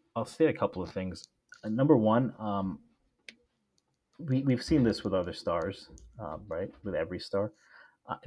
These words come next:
Carmelo Anthony was notorious for not having a very good relationship with the officials. Um, as far as Julius,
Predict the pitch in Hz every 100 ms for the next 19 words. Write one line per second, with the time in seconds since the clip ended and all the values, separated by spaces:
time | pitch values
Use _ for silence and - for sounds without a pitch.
0 | - - 107 101 90 92 95 92 87 -
1 | 98 92 - 90 90 85 90 87 82 92
2 | 95 90 87 90 87 85 87 95 87 82
3 | - - 82 92 - 135 139 _ _ _
4 | _ - - _ _ _ - - 135 135
5 | 127 120 107 117 - _ _ _ _ -
6 | 156 - - 151 156 151 120 - 139 131
7 | 127 127